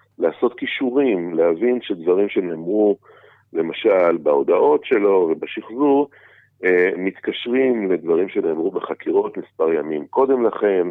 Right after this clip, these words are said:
ו-, ו-, ולדברים נוספים שנאמרו עוד קודם לכן. את הלינקג' הזה מאוד מאוד קשה לעשות, והוא לא נעשה גם כן בערכאות הקודמות, והדבר הזה נעשה תודות, חד משמעית, תודות לעובדה שלנגד עיני השופטים עמדו הסרטונים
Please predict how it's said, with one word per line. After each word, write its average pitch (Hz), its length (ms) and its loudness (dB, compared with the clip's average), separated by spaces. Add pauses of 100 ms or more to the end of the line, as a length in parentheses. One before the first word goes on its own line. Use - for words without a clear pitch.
ו-, 78 500 2
ו-, 76 500 -8
ולדברים 82 560 0
נוספים 117 460 -4
שנאמרו 87 440 -2
עוד 117 220 0
קודם 104 300 -2
לכן. 92 220 -2
את 82 120 -4 (720)
הלינקג' 101 460 -2
הזה 87 260 0
מאוד 87 360 0
מאוד 101 220 -2
קשה 87 280 -2
לעשות, 80 480 -2
והוא 73 160 2
לא 73 140 0
נעשה 87 440 -2
גם 73 200 0
כן 78 240 -2 (640)
בערכאות 80 680 0
הקודמות, 82 540 0
והדבר 80 380 0
הזה 87 220 -2
נעשה 80 360 -2
תודות, 95 680 0
חד 101 220 -2
משמעית, 95 400 -4
תודות 82 280 -2
לעובדה 82 540 0 (600)
שלנגד 90 540 -2
עיני 90 160 0
השופטים 107 540 -4
עמדו 85 260 0
הסרטונים 95 720 -4